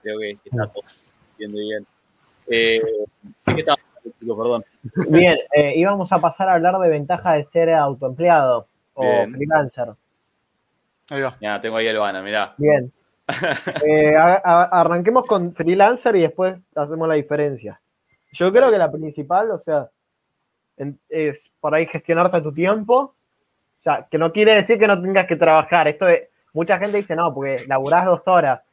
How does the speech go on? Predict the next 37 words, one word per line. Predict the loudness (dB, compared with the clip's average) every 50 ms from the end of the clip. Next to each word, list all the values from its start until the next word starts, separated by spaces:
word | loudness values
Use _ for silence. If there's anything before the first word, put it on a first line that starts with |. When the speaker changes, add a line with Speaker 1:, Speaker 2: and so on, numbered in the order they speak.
| _ _ _ _ _
Speaker 2:
Depende. | -8 -8 -4 0 0 2 2 0 -2 -2 -2 -4 -4 -6 _ _ _ _ _ _
Depende | -8 -4 -4 -2 -2 -2 -2 -2 -2
mucho, | -4 -4 -6 -4 -2 0 2
la | 4 4 2
verdad, | 2 2 2 2
de | 2 0 0
qué | -4 -6
estés | -8 -8 -8 -8 -6
haciendo | -8 -6 _ -4 -2 -2 -2 -2
igual, | 0 2 4 4 4 4 2 0 -4 -10 -16 _ _ _ _ _ _
porque | -8 -8 -6 -6 -4 -4 -4 -4 -6 -10 _ -2
hay | 0 0 0 2
servicios | 2 2 2 2 2 0 -2 -2 -2 -4 -2
que | -4 -6 -6
sí, | -2 -2 -2 -2
por | -2 -2 -2 -2
ahí | -2 -2 -4 -4
sí | -8 -8 -6
puedes | -4 -4 -4 -4
llegar | -4 -4 -4 -4
a | -4 -6 -6
trabajar | -6 -4 -4 -4 -4 -8 -6 -6
cuatro | -6 -4 -4 -4
horas | -6 -6 -6
por | -8 -8 -6 -4
día, | -2 2 2 2 2 2 0 -6 _ _ _ _ _ _ _
o | -8 -8 -4
por | -2 0 2 2
ahí | 2 2 0 -4 _
lo | -6 -4 -4 0
puedes | 0 2 0 0 0 0
llegar | 2 2 4
a | 2 2
repartir, | 0 0 0 0 -2 -4 -2 -2 0 0 2 2 2
depende | 2 0 -2 -2 -2 -2 -2
de |
cuántos | -2 -2 -2 -2 -6